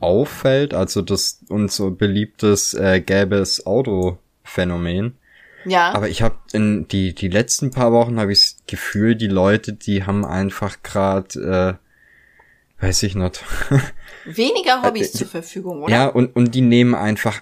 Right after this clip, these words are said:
Speaker 1: alles so bitterlich ernst.
Speaker 2: Ja, ich hab dann auch drunter geschrieben, dass ich sehr froh bin, dass er eine Bestimmung im Leben gefunden hat. Und, also dem einen, und der hat dann gemeint,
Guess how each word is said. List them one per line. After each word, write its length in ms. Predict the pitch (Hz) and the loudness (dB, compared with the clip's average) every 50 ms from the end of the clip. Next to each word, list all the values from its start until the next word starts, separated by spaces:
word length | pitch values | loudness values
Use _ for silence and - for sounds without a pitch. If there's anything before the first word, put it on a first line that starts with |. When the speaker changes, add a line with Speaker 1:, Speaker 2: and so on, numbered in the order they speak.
| - | -4
Speaker 1:
alles 360 | - - 113 117 127 123 - - | -2 0 2 2 2 2 2 2
so 180 | 127 113 - _ _ | 0 -2 -2 _ _
bitterlich 540 | - 113 - 120 113 107 107 104 - - - | -2 0 2 4 2 4 2 0 -2 -4 -4
ernst. 500 | 98 98 95 95 98 95 - - - - | -2 -2 0 -2 -2 -2 -4 -4 -4 -4
Speaker 2:
Ja, 460 | 165 180 196 220 - 294 - - - _ _ | -2 0 0 0 0 0 -2 -4 -6 _ _
ich 200 | - - - 247 | -8 -6 -2 -2
hab 100 | 214 208 | 0 0
dann 160 | - 226 214 | 2 0 2
auch 220 | - 185 202 202 208 | 2 2 2 0 -2
drunter 420 | - - - 208 247 - 370 233 | -6 -6 -4 -4 -2 0 0 0
geschrieben, 560 | 208 180 185 - - - 185 180 180 196 202 | 0 -2 -4 -6 -8 -8 -8 -6 -6 -6 -6
dass 200 | 190 185 180 180 | -6 -6 -6 -6
ich 200 | 190 185 - - | -8 -10 -10 -10
sehr 280 | - - 202 202 208 208 | -6 0 2 2 2 2
froh 320 | - - - 208 214 226 | 0 -4 -4 -2 0 0
bin, 200 | 220 220 220 214 | 0 0 -2 -2
dass 160 | 196 190 190 202 | -2 -4 -4 -2
er 80 | 196 175 | -2 0
eine 180 | 170 180 180 | 0 -2 -4
Bestimmung 500 | 175 190 185 - - 220 233 240 220 202 | -6 -8 -8 -6 -4 -4 -4 -4 -6 -6
im 100 | 175 165 | -8 -8
Leben 260 | 160 160 160 156 156 | -8 -8 -8 -10 -10
gefunden 640 | 147 165 - - - - 156 151 147 - - 170 190 | -10 -12 -14 -14 -12 -10 -10 -10 -10 -12 -12 -8 -6
hat. 260 | 170 185 214 - - _ _ _ _ _ _ _ _ _ _ _ _ | -4 -6 -6 -6 -10 _ _ _ _ _ _ _ _ _ _ _ _
Und, 420 | - 196 196 190 196 196 196 185 - | 2 4 4 4 4 2 0 -2 -2
also 160 | 202 185 185 | 0 0 2
dem 180 | 175 190 190 170 | 2 2 2 4
einen, 460 | 170 180 190 202 196 185 190 202 - | 2 2 2 0 0 0 -2 -2 -4
und 200 | - 180 180 190 | -6 -4 0 2
der 120 | 190 190 185 | 2 2 2
hat 60 | 190 | 2
dann 140 | 190 190 190 | 0 0 0
gemeint, 380 | 185 185 185 185 190 185 - | 0 0 0 0 0 -4 -8